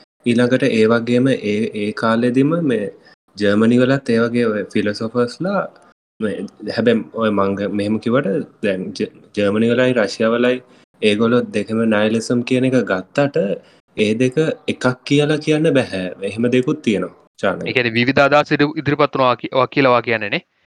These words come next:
Speaker 1: ඔව්,
Speaker 2: ඒ කියන්නේ
Speaker 1: ඒ කියන්නේ ජර්මනි වල බැලුවොත් ඒගොල්ලෝ අයිඩියලිසම්, හියුමනිසම් එක්ක ඒ දෙකේ මික්ස් එකක් විදියට නයිලිසම් මේ, මේව කරලා තියෙනවා. ඒ වුණාට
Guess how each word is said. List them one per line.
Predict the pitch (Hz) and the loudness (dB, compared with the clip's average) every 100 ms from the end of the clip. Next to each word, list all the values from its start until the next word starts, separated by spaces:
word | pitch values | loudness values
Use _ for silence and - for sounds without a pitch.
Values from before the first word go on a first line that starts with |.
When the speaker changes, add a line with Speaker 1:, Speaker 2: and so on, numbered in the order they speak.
| _ | _
Speaker 1:
ඔව්, | 135 117 | 2 4
Speaker 2:
ඒ | |
කියන්නේ | 101 101 | 2 -2
Speaker 1:
ඒ | 101 | -2
කියන්නේ | 101 98 - - _ | -2 -4 -8 -18 _
ජර්මනි | 101 104 117 127 139 | 0 2 4 4 4
වල | 139 139 | 4 2
බැලුවොත් | 139 135 151 185 139 | 2 2 2 0 0
ඒගොල්ලෝ | 131 135 135 | 2 2 2
අයිඩියලිසම්, | 117 117 127 127 131 139 139 139 131 | 2 2 2 2 0 -2 -2 -2 -4
හියුමනිසම් | 127 123 127 131 127 139 139 135 - | -2 0 2 0 0 -2 -2 -2 -6
එක්ක | 117 110 _ - 156 151 - - _ | -10 -10 _ 2 2 2 -8 -20 _
ඒ | 117 110 | 0 2
දෙකේ | 127 139 143 | 2 2 2
මික්ස් | 131 - | 2 -2
එකක් | 139 135 | -4 -2
විදියට | 139 143 143 | -2 0 0
නයිලිසම් | 147 131 131 131 147 147 - - _ | -2 0 0 -2 -2 -4 -8 -16 _
මේ, | 117 120 120 117 117 - _ - _ _ | -4 -2 -2 -4 -8 -14 _ -20 _ _
මේව | - 120 127 | -6 -2 0
කරලා | 135 139 139 | 2 0 2
තියෙනවා. | 127 127 170 | 0 0 0
ඒ | 143 | 0
වුණාට | 127 120 | 0 0